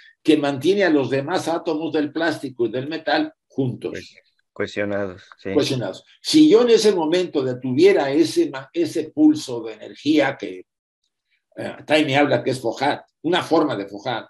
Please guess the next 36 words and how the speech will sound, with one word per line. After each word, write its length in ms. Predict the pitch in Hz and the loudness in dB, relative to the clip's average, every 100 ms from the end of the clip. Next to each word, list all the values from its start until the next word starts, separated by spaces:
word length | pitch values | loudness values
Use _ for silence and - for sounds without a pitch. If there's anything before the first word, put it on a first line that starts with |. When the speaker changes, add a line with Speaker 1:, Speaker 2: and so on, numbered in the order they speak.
| - | -10
Speaker 2:
Una 220 | 135 143 | -4 -4
forma, 360 | 123 104 113 90 | -2 -4 -4 -10
sí. 200 | - 123 - - | -12 -16 -14 -2
Speaker 1:
Sí. 300 | 139 - - | -2 -2 -4
¿Qué 140 | - 208 | 2 4
le 80 | 208 | 4
pasaría 440 | 180 160 170 185 | 2 2 4 4
a 20 | |
la, 220 | 170 156 - | 4 -2 -4
a, 80 | 139 | -6
a 200 | - 143 | -4 -6
la, 140 | 135 | -6
al 240 | 131 139 131 | -6 -6 -2
boli? 340 | 147 117 98 | -2 -2 -8
Se 140 | - 123 | -6 -2
desintegra, 720 | 123 - 113 107 90 - - _ _ _ | -2 -4 -8 -6 -8 -8 -14 _ _ _
porque 240 | - 110 120 | -8 -4 -2
los 160 | 120 | 0
átomos 320 | 139 139 131 | 0 0 -2
se 100 | 123 | -2
separarían. 600 | 107 110 95 87 87 - _ _ _ _ _ _ _ - | -2 -2 -4 -8 -8 -12 _ _ _ _ _ _ _ -16
Speaker 2:
Sí. 60 | |
Speaker 1:
¿Eh? 220 | 87 87 120 _ _ _ _ _ | -14 -14 -18 _ _ _ _ _
Speaker 2:
Sí. 220 | 101 117 | -14 -14
Speaker 1:
Entonces, 400 | - - 127 - _ | -14 -12 -12 -12 _
todo 320 | 190 226 226 | 2 4 6
lo 160 | 214 175 | 6 4
que 140 | 139 | 2
vemos, 600 | 135 160 175 202 208 - _ _ | 0 -2 -2 -8 -10 -18 _ _
todo, 500 | - 190 180 151 - _ _ _ | 0 2 2 -2 -6 _ _ _
sin 260 | _ - 143 | _ -4 -4
excepción, 680 | 139 131 - 135 165 185 - _ | -2 -6 -4 -2 -2 -2 -8 _
está 220 | - - 156 | -12 -4 -2
formado 380 | 139 147 151 | -2 -2 -6
por 120 | 123 139 | -2 -2
átomos 600 | 131 131 110 127 - | -2 -6 -8 -10 -12